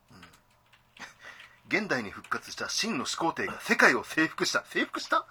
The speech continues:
<laughs> 秦の軍隊は物理法則を無視して動く超兵器。それを率いるのは転生した三国志の武将。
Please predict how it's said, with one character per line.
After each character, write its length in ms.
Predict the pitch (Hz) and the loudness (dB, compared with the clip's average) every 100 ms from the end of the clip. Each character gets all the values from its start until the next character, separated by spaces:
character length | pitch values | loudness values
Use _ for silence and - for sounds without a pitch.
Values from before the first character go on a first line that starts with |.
| - - - - - _ - - 539 698 719 605 | -16 -20 -20 -20 -20 _ -12 -8 -4 -4 -4 -8
<laughs> 1000 | - - - _ - - - - - - | -6 -8 -8 _ -20 -20 -16 -16 -16 -6
秦 300 | - 220 151 | -4 -2 -4
の 80 | |
軍 180 | 104 127 | -2 -2
隊 160 | 123 92 | -2 -6
は 80 | 82 | -6
物 220 | 113 - | -8 -4
理 60 | 190 | -4
法 140 | 208 | -2
則 240 | 196 - 98 | -6 -6 -12
を 40 | |
無 140 | 85 117 | -10 -4
視 140 | - | -4
し 100 | - | -4
て 120 | 101 | -6
動 160 | 92 147 | -6 -6
く 100 | - | -4
超 220 | - - | -2 -2
兵 160 | - 120 | -2 -8
器。 160 | - - - - - | -10 -18 -20 -20 -8
そ 140 | 123 | -2
れ 80 | 151 | 0
を 100 | 151 | 0
率 240 | - - | -6 -6
い 40 | 147 | -4
る 60 | |
の 120 | 117 | -2
は 160 | 101 110 _ | -2 -4 _
転 160 | - 165 | -4 -4
生 200 | - 180 | 2 2
し 60 | - | 2
た 100 | 131 | -2
三 240 | - 165 | -4 -4
国 140 | 185 | -2
志 140 | - 120 | -2 -4
の 80 | 92 | -6
武 80 | |
将。 260 | - 120 | -8 -8